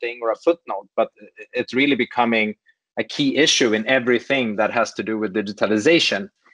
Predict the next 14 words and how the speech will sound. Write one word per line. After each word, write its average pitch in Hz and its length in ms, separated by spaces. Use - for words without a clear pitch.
So 113 260
one 127 240
can't 156 560
roll 123 380
out 123 340
new 117 240
digital 113 480
products 110 540
and 107 100
services 117 800
and 117 200
then 113 360
sort 107 240
of 101 200